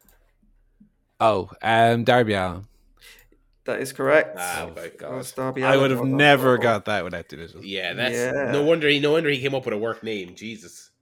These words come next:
Speaker 2: Yeah, that's, that's much better. Uh, so, yes, it goes back to you, Paul. A E W, W W E, N X T, or the final announcer?
Speaker 1: What are the scores, Joe?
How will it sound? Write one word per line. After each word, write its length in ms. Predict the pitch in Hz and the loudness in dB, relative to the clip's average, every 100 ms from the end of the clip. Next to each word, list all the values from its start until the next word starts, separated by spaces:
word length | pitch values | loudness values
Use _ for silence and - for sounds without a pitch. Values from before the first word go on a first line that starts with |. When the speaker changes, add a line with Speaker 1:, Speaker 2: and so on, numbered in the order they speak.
| _ | _
Speaker 2:
Yeah, 460 | 123 120 110 113 113 - - | -10 -8 -4 -6 -6 -10 -12
that's, 200 | 120 - - | -16 -16 -16
that's 180 | - - | -16 -14
much 200 | 113 - | -14 -14
better. 300 | - 113 113 - - - - - - - _ - | -14 -12 -14 -14 -12 -10 -12 -18 -20 -20 _ -14
Uh, 400 | - 135 131 131 | -4 0 2 2
so, 160 | - - - _ - | -2 -12 -18 _ -4
yes, 300 | 143 151 147 | 2 2 0
it 40 | |
goes 180 | 139 135 | -2 0
back 160 | 135 - | 0 -4
to 120 | 139 | -4
you, 120 | 131 | -4
Paul. 480 | 135 147 139 175 - _ _ - - | -2 0 0 0 -6 _ _ -14 -6
A 180 | 147 | -4
E 20 | 143 | 0
W, 280 | 151 143 139 | -2 -2 -2
W 160 | 143 | -4
W 160 | 139 139 | -4 -4
E, 100 | 139 | -2
N 60 | 147 | -2
X 200 | 147 - | -4 -6
T, 340 | - 160 143 | -4 -2 0
or 140 | 156 143 | 0 0
the 80 | 139 | -2
final 680 | 135 156 147 139 135 135 | -2 -2 0 0 2 0
announcer? 560 | 135 131 131 131 - 107 - _ | -2 -4 -6 -6 -12 -12 -16 _
Speaker 1:
What 180 | 110 123 | -2 2
are 80 | 127 | 2
the 80 | 120 | 2
scores, 480 | - 107 101 95 | -2 0 0 -2
Joe? 240 | - 78 | -6 -10